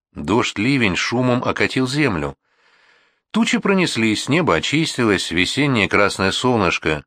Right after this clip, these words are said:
скоро обсушило взмоченное дождем, и жданные гости показались. Из-за крыш домов мы увидели вьющиеся змейками по воздуху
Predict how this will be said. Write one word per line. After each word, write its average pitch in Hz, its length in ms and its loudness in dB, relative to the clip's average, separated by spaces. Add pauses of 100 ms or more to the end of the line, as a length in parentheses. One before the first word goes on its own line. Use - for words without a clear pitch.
(160)
скоро 151 320 0
обсушило 135 560 0
взмоченное 101 720 2
дождем, 85 580 0 (580)
и 165 260 0
жданные 175 520 0
гости 104 380 0
показались. 87 800 0 (1400)
Из-за 101 380 0
крыш 107 320 0
домов 120 500 0 (560)
мы 160 220 2
увидели 160 440 2
вьющиеся 120 720 0
змейками 98 560 2
по 87 140 2
воздуху 98 600 0